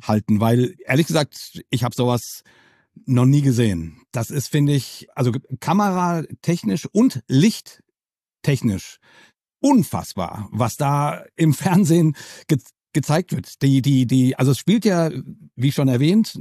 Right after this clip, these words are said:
nur nachts und trotzdem ist jedes, ist jedes Bild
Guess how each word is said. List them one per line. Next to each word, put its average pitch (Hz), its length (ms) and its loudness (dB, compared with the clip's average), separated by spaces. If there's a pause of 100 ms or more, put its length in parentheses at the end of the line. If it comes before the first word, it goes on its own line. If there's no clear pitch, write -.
(140)
nur 185 340 2
nachts - 680 -4 (480)
und 151 160 0
trotzdem 196 680 0 (140)
ist - 200 -2
jedes, 233 500 0 (100)
ist - 140 -2
jedes 226 340 0
Bild - 580 -2